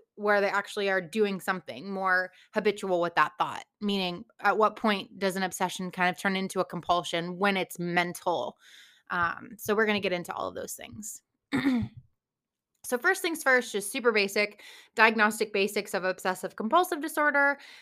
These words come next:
When we are looking at obsessive compulsive disorder, as far as diagnosis goes, we're looking for the presence of obsessions, compulsions, or both. So technically, someone could be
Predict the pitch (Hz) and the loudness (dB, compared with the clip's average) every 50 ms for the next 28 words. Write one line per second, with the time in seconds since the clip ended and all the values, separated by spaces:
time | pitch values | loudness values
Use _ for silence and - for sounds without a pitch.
0 | - _ - 220 240 269 285 320 330 330 311 311 294 262 254 240 226 220 220 226 | -20 _ -4 2 4 4 4 4 2 0 0 2 4 6 6 6 4 2 0 0
1 | 226 220 214 202 185 185 - - 196 196 - 214 214 - 240 220 214 185 185 180 | 2 2 4 4 2 0 0 -2 -2 -2 -2 -6 -4 -4 -4 0 2 2 0 2
2 | - 196 180 190 185 - 190 175 170 175 170 170 170 - - 180 175 170 - - | 0 -4 -4 -4 -6 -2 -2 -2 0 0 0 -2 -2 -2 -4 -4 -4 -6 -8 -14
3 | - - 202 190 190 - 190 185 175 175 175 175 165 170 180 175 170 170 208 262 | -6 0 2 4 4 4 2 0 0 0 -2 -4 -6 -4 -2 -2 -2 -2 0 -2
4 | 311 311 311 294 254 - - 269 269 262 262 269 254 233 - - - - _ - | -2 -2 -2 -6 -8 -2 0 2 4 4 4 2 0 -4 -12 -16 -20 -20 _ 0
5 | 220 240 240 247 247 247 240 233 233 240 240 240 233 226 208 202 202 202 - - | 4 6 8 8 8 6 4 2 4 4 2 2 4 2 2 2 2 -2 -2 0
6 | 208 202 202 208 208 202 202 180 170 175 180 175 - - 277 285 277 - 302 277 | 0 0 0 0 -2 -2 -2 -4 -2 -4 -4 -6 0 0 0 0 2 0 -2 0
7 | 269 277 277 269 - - _ - - 240 226 226 208 202 202 202 - 208 202 202 | 0 0 -2 -4 -6 -18 _ -6 -4 -2 2 4 2 2 2 0 -4 -4 -4 -4
8 | 202 196 - - - 190 175 175 165 - 165 - - - - - _ _ _ - | -6 -8 -10 -8 -4 -4 -4 -4 -6 -8 -8 -8 -8 -10 -14 -16 _ _ _ -20
9 | - - _ - - 269 269 269 - 453 440 427 370 - 349 330 311 302 - 294 | -20 -20 _ -6 -4 -4 -2 0 0 0 0 0 -4 -2 -2 -2 -2 -2 0 0
10 | 277 277 277 262 247 233 240 - 254 269 226 - 214 214 214 196 175 175 185 214 | 0 2 2 0 0 0 -2 0 0 0 0 -2 -4 -4 -2 -2 -2 -4 -6 -8
11 | - | -10